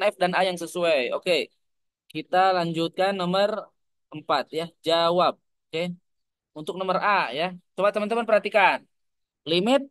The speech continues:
x menuju satu, x kuadrat lima min satu, x min satu. Nah, ini kan udah kayak definisi limit, ya.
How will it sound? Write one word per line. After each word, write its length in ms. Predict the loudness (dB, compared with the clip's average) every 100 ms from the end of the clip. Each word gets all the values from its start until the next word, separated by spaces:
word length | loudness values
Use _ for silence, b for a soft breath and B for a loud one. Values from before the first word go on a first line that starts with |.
| -2
x 320 | -2 -2 -8
menuju 240 | -4 -4
satu, 720 | 0 2 0 0 2 4 4 2
x 160 | -10 -4
kuadrat 160 | -4 -2
lima 160 | -4
min 160 | -4 0
satu, 320 | 0 0 -2 -2
x 160 | -2
min 160 | -4 -4
satu. 400 | -4 -4 -6 -4
Nah, 160 | -4 -6 _ _ _
ini 160 | -4
kan 160 | 0 0
udah 480 | 4 4 6 4 2
kayak 320 | 0 2 2
definisi 320 | -2 -6 -6
limit, 320 | -4 -4 -4
ya. 160 | -4